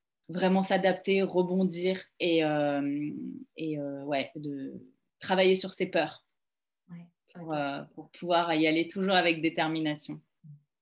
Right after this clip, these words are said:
Speaker 2: D'accord. Génial. Et maintenant, du coup, pour terminer sur une bonne note et contrebalancer avec la pro-, la, cette,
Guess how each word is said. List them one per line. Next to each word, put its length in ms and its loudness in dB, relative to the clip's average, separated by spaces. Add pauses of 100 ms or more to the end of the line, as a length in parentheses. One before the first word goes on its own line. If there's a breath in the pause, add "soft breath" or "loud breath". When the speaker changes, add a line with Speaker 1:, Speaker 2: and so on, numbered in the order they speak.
(120)
Speaker 2:
D'accord. 400 -12 (540 soft breath)
Génial. 460 -4
Et 60 2
maintenant, 360 0
du 140 -2
coup, 100 -6
pour 160 -6
terminer 400 4
sur 180 -8
une 140 -8
bonne 220 -2
note 180 0
et 80 -2
contrebalancer 680 -2
avec 200 -2
la 120 -4
pro-, 240 -10
la, 140 -2
cette, 240 -16